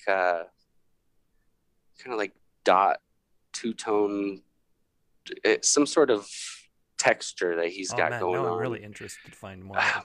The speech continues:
Speaker 2: uh,
Speaker 1: I
Speaker 2: more about
Speaker 1: really
Speaker 2: this.
Speaker 1: wish I could remember his name. I'm, I'm
Speaker 2: That's an interesting idea, though, taking, uh, applications that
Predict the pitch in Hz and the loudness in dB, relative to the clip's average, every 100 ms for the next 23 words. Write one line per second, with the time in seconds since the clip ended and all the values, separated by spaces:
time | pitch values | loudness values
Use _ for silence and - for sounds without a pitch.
0 | - 101 107 104 90 123 156 123 101 104 | -10 -2 0 0 0 4 8 8 8 6
1 | 104 - 92 - 90 - _ _ _ - | 4 2 -2 0 -2 -2 _ _ _ -20
2 | - 98 98 98 95 90 85 92 87 92 | -4 -2 0 0 0 -2 -2 -2 -2 -2
3 | 90 98 - - - - - 190 185 202 | -2 -2 -2 -6 -8 -10 -4 -2 -2 -2
4 | 214 - 196 160 127 139 151 117 107 - | -4 -4 -2 0 0 -2 -2 -4 -6 -4
5 | 147 151 151 147 - _ 123 113 110 113 | -4 -4 -6 -8 -14 _ -8 -6 -6 -6
6 | 110 120 110 110 107 107 107 - 104 107 | -8 -12 -12 -12 -14 -14 -14 -12 -10 -12